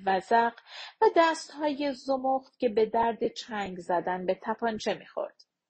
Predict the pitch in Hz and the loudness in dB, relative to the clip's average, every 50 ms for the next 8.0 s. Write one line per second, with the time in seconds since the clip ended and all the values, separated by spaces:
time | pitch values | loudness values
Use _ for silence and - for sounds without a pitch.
0 | _ _ - 392 349 339 294 277 262 254 254 - 277 269 247 262 254 254 247 247 | _ _ -6 -6 -4 4 6 6 6 6 4 2 0 2 4 6 4 4 4 0
1 | 240 220 190 190 135 85 - _ _ _ _ _ _ - - - - - _ 208 | -4 -4 -4 -4 -6 -10 -10 _ _ _ _ _ _ -20 -20 -20 -20 -12 _ 2
2 | 214 240 247 233 - 254 262 277 285 302 311 - 311 294 294 - 294 277 262 269 | 4 4 4 4 0 -2 -6 -4 -6 -6 -6 -4 -4 -6 -2 0 0 2 2 2
3 | 269 269 - - - _ - 240 247 233 233 233 226 226 226 - - - 208 208 | 0 -2 -4 -8 -12 _ -6 -6 -6 -6 -8 -8 -4 -4 -4 -2 0 0 0 0
4 | 208 185 190 208 208 208 220 254 302 339 320 269 254 226 220 214 208 202 214 214 | 0 -2 -4 -4 -4 -4 -6 -6 -6 -6 -6 -6 -6 -4 -2 -2 -2 0 -2 -2
5 | 220 214 - _ _ _ 294 311 311 311 302 - _ - - - - _ _ - | -2 -4 -8 _ _ _ 0 0 0 0 -2 -6 _ -20 -20 -20 -20 _ _ 0
6 | - 539 539 466 - - - _ _ 285 277 269 269 262 - _ _ 269 254 233 | 4 6 6 6 4 -2 -14 _ _ -2 -2 0 -2 -4 -8 _ _ -2 -2 -2
7 | 226 214 208 214 214 214 214 202 202 185 185 - - - 156 - - - - _ | -4 -6 -4 -4 -2 -2 -2 -2 -2 -4 -4 -6 -10 -12 -12 -12 -12 -20 -20 _